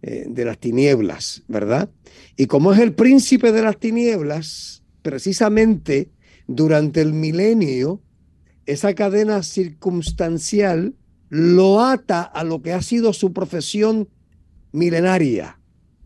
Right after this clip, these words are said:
que es operar en las tinieblas.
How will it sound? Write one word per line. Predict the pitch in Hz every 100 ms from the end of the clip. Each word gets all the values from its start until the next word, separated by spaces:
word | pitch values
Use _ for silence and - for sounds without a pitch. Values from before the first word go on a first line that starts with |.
| _
que | - 139 165
es | 220 - - _ _ _ -
operar | 135 165 160 214 262 - _ _ -
en | 131
las | 117
tinieblas. | - 120 143 117 87 80 - - - -